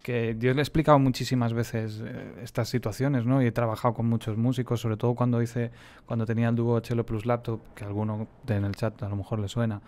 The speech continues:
con una chelista, con Sara Galán, teníamos que estar, estar constantemente desmantelando, ¿no? El, lo aprendido, por decirlo de una manera, para luego volver a reconstruirlo. Y, y hay ese elemento que, y vuelvo al, al, al tema decimonónico del, um,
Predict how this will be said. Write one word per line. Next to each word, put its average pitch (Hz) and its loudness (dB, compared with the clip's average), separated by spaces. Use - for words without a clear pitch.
con 101 -6
una 95 -4
chelista, 123 -4
con 107 -2
Sara 107 -2
Galán, 107 0
teníamos 110 0
que 143 0
estar, 117 0
estar 113 -2
constantemente 120 0
desmantelando, 113 2
¿no? 147 2
El, 107 0
lo 110 4
aprendido, 117 2
por 117 -2
decirlo 110 0
de 131 4
una 123 6
manera, 143 4
para 123 4
luego 131 6
volver 123 4
a 123 2
reconstruirlo. 113 -2
Y, 127 0
y 131 2
hay 135 4
ese 190 4
elemento 165 4
que, 117 2
y 113 0
vuelvo 131 2
al, 143 2
al, 131 0
al 123 -4
tema 135 -4
decimonónico 127 0
del, 104 -4
um, 120 0